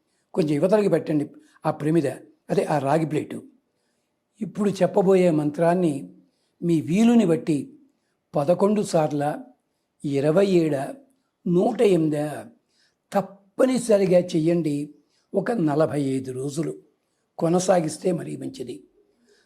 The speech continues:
కార్తవీర్యార్జునో నామ రాజా బాహు సహస్రవాన్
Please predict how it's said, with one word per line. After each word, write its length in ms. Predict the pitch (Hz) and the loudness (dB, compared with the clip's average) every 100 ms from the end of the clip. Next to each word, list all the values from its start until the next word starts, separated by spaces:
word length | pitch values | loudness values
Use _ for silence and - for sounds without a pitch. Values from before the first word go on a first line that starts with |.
| _ - | _ -10
కార్తవీర్యార్జునో 1500 | - 147 185 185 220 180 196 190 185 180 175 135 160 160 151 | -4 0 -2 0 0 0 0 0 2 4 2 0 -2 0 -2
నామ 400 | 131 147 185 190 - _ _ _ _ _ _ 151 | -4 -4 -2 -4 -8 _ _ _ _ _ _ -8
రాజా 640 | 131 127 135 156 175 262 - _ _ _ - | -4 -2 0 0 0 -4 -12 _ _ _ -12
బాహు 420 | 151 143 170 170 | -4 0 2 0
సహస్రవాన్ 1080 | 233 180 139 170 - 170 160 160 143 156 | -2 -2 -2 -2 0 2 2 0 -4 -6